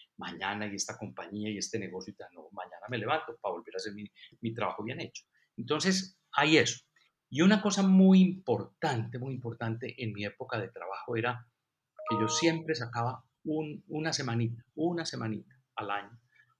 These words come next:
a una buena universidad, a un buen programa relacionado con, con el quehacer en la compañía, logística, eh, temas de valoración financiera, temas de, de juntas directivas,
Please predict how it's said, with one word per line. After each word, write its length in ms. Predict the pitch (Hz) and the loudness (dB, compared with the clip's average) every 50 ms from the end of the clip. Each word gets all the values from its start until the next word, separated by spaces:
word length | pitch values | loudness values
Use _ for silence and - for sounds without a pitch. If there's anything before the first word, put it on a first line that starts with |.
| _ _ - | _ _ 0
a 120 | 123 123 | 2 2
una 240 | 131 139 151 156 160 | 2 2 2 0 0
buena 320 | - 156 165 165 156 156 | 2 2 0 0 0 -2
universidad, 580 | 151 139 127 113 107 - - 107 101 120 135 143 - - _ _ _ _ _ _ _ _ | -6 -6 -4 -4 -2 -2 -4 -4 -4 -4 -4 -4 -6 -10 _ _ _ _ _ _ _ _
a 120 | - 127 123 | 0 0 2
un 200 | 123 131 123 120 | 0 0 -2 0
buen 260 | 120 160 170 165 165 | 2 2 2 2 2
programa 640 | - 165 165 156 156 156 151 151 156 156 147 - - _ _ _ _ | 2 2 2 4 4 4 2 2 2 -2 -4 -6 -12 _ _ _ _
relacionado 840 | _ - 104 107 110 107 101 104 - - 110 101 117 127 135 143 143 | _ -14 -8 -6 -6 -4 -2 -2 -2 -2 -2 0 2 2 2 2 0
con, 200 | - 139 117 110 117 - _ _ - - _ _ | -2 -4 -4 -6 -6 -10 _ _ -20 -20 _ _
con 160 | - - 107 | -12 -8 -6
el 120 | 107 98 - | -6 -6 -6
quehacer 360 | - 107 - - 120 117 131 | -6 -4 -2 0 0 0 0
en 80 | 139 123 | -2 -4
la 100 | 107 113 | -6 -8
compañía, 640 | 107 92 - - 87 82 120 139 139 117 - - - _ _ _ _ | -8 -12 -12 -14 -12 -10 -8 -6 -6 -6 -8 -12 -16 _ _ _ _
logística, 840 | - 101 101 - - 139 131 - - - - 110 - - 95 - _ _ _ _ _ _ _ _ _ _ - | -8 -6 -6 -4 -4 -4 -2 -2 -2 -4 -6 -8 -12 -14 -18 -18 _ _ _ _ _ _ _ _ _ _ -14
eh, 280 | 98 98 95 95 95 - - - _ _ - - _ _ _ | -12 -10 -10 -10 -10 -12 -16 -20 _ _ -20 -20 _ _ _
temas 260 | - 120 113 127 120 | -4 -2 -2 0 0
de 60 | 110 110 | -2 -2
valoración 540 | 107 101 101 98 95 92 - 104 98 92 | -2 -4 -6 -8 -8 -8 -8 -8 -10 -10
financiera, 680 | - 110 101 95 - - 139 139 131 117 113 117 117 - _ _ _ _ _ _ _ _ | -10 -10 -10 -10 -10 -8 -6 -4 -4 -4 -6 -8 -10 -14 _ _ _ _ _ _ _ _
temas 360 | - 123 120 123 127 110 - | -2 0 0 0 0 0 0
de, 320 | 113 110 95 92 95 - - | 0 0 0 -2 -4 -8 -12
de 300 | 107 98 - 98 92 85 | -14 -12 -10 -12 -12 -12
juntas 400 | - - 135 117 110 120 120 110 | -8 -4 -2 -2 0 -2 -2 -4
directivas, 760 | 110 104 95 90 - - 147 139 123 123 113 117 - - _ | -4 -6 -6 -8 -10 -10 -8 -6 -4 -4 -4 -6 -8 -12 _